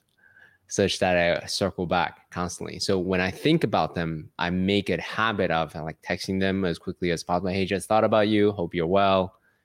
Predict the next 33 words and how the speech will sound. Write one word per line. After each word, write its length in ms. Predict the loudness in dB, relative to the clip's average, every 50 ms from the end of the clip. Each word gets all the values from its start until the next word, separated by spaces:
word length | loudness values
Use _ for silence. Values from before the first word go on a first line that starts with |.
| _ _ -12
et 80 | -8
cetera. 440 | -2 -2 -2 -2 0 0 2 2 2
So 140 | 0 -2 -4
this 300 | -2 0 0 0 0 0
is 140 | -4 -6 -6
one 480 | -6 -4 0 2 2 4 4 2 0 0
discipline 580 | -2 -4 -6 -6 -6 -8 -6 -6 -6 -6 -6
that 140 | -6 -6 -6
I'm 160 | -6 -6 -6
doing. 340 | -6 -6 -6 -6 -6 -8 -12 _ _ _ _ _ _ _ _ _ _
For 300 | -14 -4 0 2 4 4
you, 640 | 4 2 0 0 2 4 6 6 6 6 6 4 4
are 200 | 4 2 4 4
there 200 | 4 4 4 4
disciplines 560 | 2 -2 -4 -4 -4 -4 -2 -2 -2 -2 -2
that 120 | -4 -4 -4
you 600 | -4 -4 -4 -2 -2 0 -2 -2 -2 -4 -6 -8 _ _ _ _ _ _ _ _ -4
implement 680 | -4 -4 -2 -2 0 0 2 2 2 2 0 -2 -4 -8 _ _ _ _ _ _ _ _ _ _ _ _ -12
such 320 | -8 -2 -2 0 0 0 0
that 160 | 0 0 0
you 160 | 0 -2 -4 -4
can 480 | -4 -4 -2 -2 -2 -2 -4 -8 -10 _ _ _ -6
ensure 720 | -4 -4 -2 -2 0 0 2 4 6 6 6 6 4 2 0
that 220 | -4 -6 -8 -8
people 340 | -8 -8 -4 0 0 0 0
who 140 | 2 2 2
are 160 | 2 2 0
important 480 | -2 -6 -8 -8 -4 -2 -2 0 0 -2
in 40 | -2
your 120 | -2 -2
life 400 | 0 2 2 2 2 0 -2 -4 _ -6
don't 200 | -4 -2 -2 -2
just 320 | -4 -4 -6 -8 -10 -12